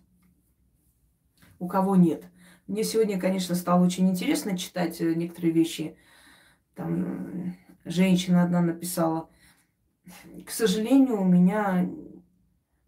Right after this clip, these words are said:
э, как он, у меня нету этих заговоров». Что значит, у меня нет заговоров? А у кого они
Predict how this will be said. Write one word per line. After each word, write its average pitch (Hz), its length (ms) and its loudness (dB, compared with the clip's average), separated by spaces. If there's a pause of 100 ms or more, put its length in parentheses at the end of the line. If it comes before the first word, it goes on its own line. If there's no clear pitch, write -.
(140)
э, 170 440 -6
как 180 200 -10
он, 180 220 -10 (300)
у 196 100 -6
меня 220 240 -2
нету 220 380 4
этих 160 300 -2
заговоров». 160 600 -6
Что 220 180 0
значит, 196 320 -2
у 202 40 -4
меня 202 200 -4
нет 208 220 0
заговоров? 156 560 0
А 180 120 -2
у 190 80 -4
кого 220 260 0
они 165 240 0